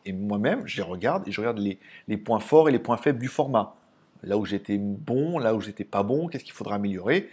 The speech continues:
Mais bon, comme il y a dix jours d'écart, euh, là, pareil, cet après-midi, je pense pas qu'à la Citadelle, il y aura des trucs, hein, des gens interviewés. Mais peut-être, peut-être qu'il y aura un mec qui fait des crêpes, ou un artisan. Allez, les artisans vous ont beaucoup plu, hein, le fait d'aller voir les gens, euh,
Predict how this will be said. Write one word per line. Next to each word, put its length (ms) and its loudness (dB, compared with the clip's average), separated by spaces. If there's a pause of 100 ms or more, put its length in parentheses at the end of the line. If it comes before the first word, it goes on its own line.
(260)
Mais 80 -12
bon, 120 -6
comme 160 -2
il 20 -2
y 60 0
a 40 0
dix 160 -2
jours 220 4
d'écart, 580 2 (400)
euh, 560 -6 (300)
là, 160 -4
pareil, 220 -2
cet 80 -10
après-midi, 400 -6
je 80 -12
pense 160 -14
pas 100 -6
qu'à 240 -12
la 80 -14
Citadelle, 500 -2
il 60 -6
y 40 -6
aura 120 -10
des 80 -10
trucs, 300 -12
hein, 140 -10
des 100 -8
gens 100 -4
interviewés. 560 -2 (400)
Mais 400 0
peut-être, 640 -2 (180)
peut-être 440 -2
qu'il 280 4
y 80 2
aura 440 4
un 140 -2
mec 220 -2
qui 120 -20
fait 140 -8
des 100 -6
crêpes, 540 -2
ou 280 -6 (380)
un 80 -8
artisan. 760 -2
Allez, 200 0 (180)
les 200 2
artisans 360 0
vous 140 -2
ont 60 -4
beaucoup 260 -4
plu, 320 0
hein, 200 0
le 80 -2
fait 120 -4
d'aller 180 0
voir 160 2
les 120 0
gens, 480 -4
euh, 40 -4